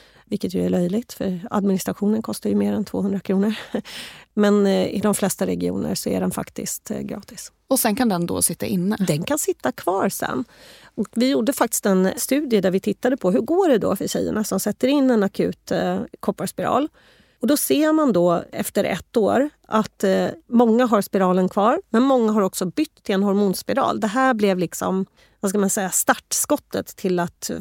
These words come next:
Speaker 1: förstå att man behöver ett effektivt preventivmedel. Men man var inte nöjd med kopparspiralen då. Den ger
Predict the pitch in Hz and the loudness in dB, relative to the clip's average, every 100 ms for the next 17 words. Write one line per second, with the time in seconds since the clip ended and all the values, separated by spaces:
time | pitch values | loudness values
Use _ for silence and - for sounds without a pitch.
0 | - 214 254 214 156 196 185 185 269 233 | -4 0 0 0 0 -2 -2 0 0 0
1 | 202 180 - - 180 - - 180 185 196 | -2 -4 -6 -6 -6 -6 -6 -4 -2 -4
2 | 214 - 220 226 240 226 202 - 180 240 | -4 -4 0 2 2 2 2 2 2 2
3 | 269 262 254 - 175 - 175 180 190 175 | 0 0 -2 -2 -4 -2 -2 0 -2 -2
4 | - 226 214 208 240 | -2 0 2 2 4